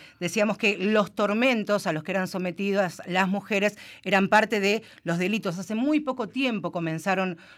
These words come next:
los, los juicios a llevarse adelante en tribunales de manera independiente.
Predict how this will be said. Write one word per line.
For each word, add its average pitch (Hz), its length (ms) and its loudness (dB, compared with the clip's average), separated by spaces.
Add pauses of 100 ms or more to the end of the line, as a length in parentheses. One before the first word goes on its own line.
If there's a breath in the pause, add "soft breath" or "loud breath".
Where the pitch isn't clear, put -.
(100)
los, 165 580 -2
los 175 180 -4
juicios 220 460 -4
a 196 180 4 (240 loud breath)
llevarse 196 380 2
adelante 190 320 2
en 190 60 -2
tribunales 190 480 0
de 180 60 2
manera 180 380 2 (120)
independiente. 165 1120 0